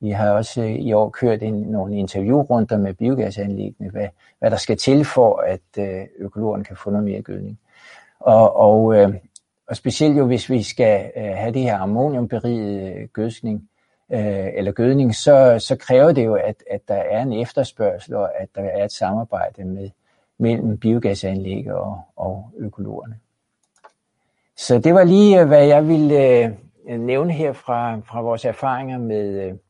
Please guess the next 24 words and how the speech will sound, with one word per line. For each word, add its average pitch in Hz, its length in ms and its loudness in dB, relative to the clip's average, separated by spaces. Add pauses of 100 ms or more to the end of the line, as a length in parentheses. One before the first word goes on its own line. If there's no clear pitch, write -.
(1300)
med 107 300 -2
biogas, 120 640 2
øh, 98 580 0 (300)
gødninger 110 460 -2
i, 101 400 -8
øh, 95 140 -8 (680)
i - 40 -20
Klimaoptik, 113 880 -4
øh, 107 180 -10
projektet. 110 680 -10 (960)
Øh, 117 380 4
og 113 100 4
der 135 140 6
bliver 135 320 6
lige 147 240 4
spurgt 156 380 4
her, 156 200 4
om 131 200 0
man 127 260 -4
kan 113 300 -6
få 113 140 -10
tilsendt 156 500 -6
præsentationerne 127 800 -8
efterfølgende, 113 760 -8